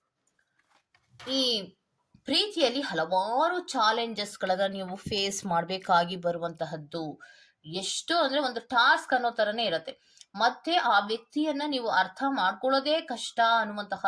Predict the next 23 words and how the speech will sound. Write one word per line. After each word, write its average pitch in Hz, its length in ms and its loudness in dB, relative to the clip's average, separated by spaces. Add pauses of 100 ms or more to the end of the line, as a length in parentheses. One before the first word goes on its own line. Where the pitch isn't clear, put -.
ರೀತಿಯಲ್ಲಿ 185 600 -8
ಈ 196 180 -8
ಪ್ರೀತಿ 185 580 -12
ಇದೆ. 165 640 -4
ಇದೇ 240 360 2
ಮೇನ್ 214 280 -2
ಆಗಿರುವಂತಹ 190 680 -4
ಸಮಸ್ಯೆ 180 640 -4
ಅನ್ನೋದನ್ನ 175 360 -4
ಹೇಳ್ತಾ 175 340 -2
ಇದ್ದಾರೆ. 135 340 -6 (440)
So 240 300 0
ಸಮಸ್ಯೆಗಳು 254 640 0
ಇದೆಯಾ 226 400 0
ಪ್ರೀತಿಯ 240 400 -4
ವಿಚಾರದಲ್ಲಿ 220 560 -2
ಪಾಯ 202 260 2
ನಂಬರ್ 220 300 -4
ಒನ್ 214 160 0
ಅವರಿಗೆ 208 300 -6
ಅಂದ್ರೆ, 214 220 -4
ಖಂಡಿತವಾಗಿಯೂ 233 1200 -2
ಇದೆ. 185 460 -4